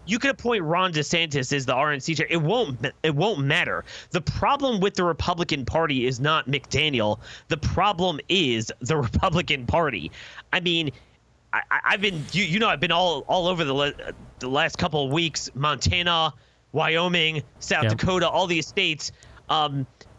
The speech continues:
Speaker 1: we just had, I just did a piece on Chloe's Law in, in Wyoming. The Republican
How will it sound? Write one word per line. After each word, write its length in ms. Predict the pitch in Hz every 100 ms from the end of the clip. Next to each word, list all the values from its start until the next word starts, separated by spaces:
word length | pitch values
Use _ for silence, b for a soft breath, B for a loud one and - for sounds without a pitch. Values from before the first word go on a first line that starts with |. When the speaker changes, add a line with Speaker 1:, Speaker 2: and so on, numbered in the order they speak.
| -
Speaker 1:
we 80 |
just 220 | 190 202 -
had, 180 | 185
I 80 | 165
just 160 | 156 156
did 80 | 180
a 40 |
piece 280 | 143 190 170
on 140 | 143
Chloe's 360 | 127 175 175 156
Law 160 | 139
in, 160 | 135 139
in 120 | 123 143
Wyoming. 560 | 135 143 175 131 107 b b b b b -
The 180 | - 147
Republican 640 | 196 165 240 269 240 190